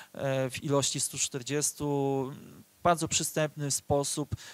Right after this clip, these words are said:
te mia-, tematy związane z, e, marksizmem kulturowym, ale też tak zwaną praktyczną psychologią, czy takimi codziennymi problemami,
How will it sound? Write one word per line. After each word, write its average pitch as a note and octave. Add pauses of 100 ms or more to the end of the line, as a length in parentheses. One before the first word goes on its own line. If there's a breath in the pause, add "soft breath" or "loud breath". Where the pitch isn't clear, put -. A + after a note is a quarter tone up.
(120)
te C#3
mia-, C3+
tematy D3
związane C3
z, -
e, C3
marksizmem C#3+
kulturowym, D3+
ale -
też G#3+ (420)
tak F3+
zwaną F3+
praktyczną D#3
psychologią, D3+
czy -
takimi D3
codziennymi C#3+
problemami, C3+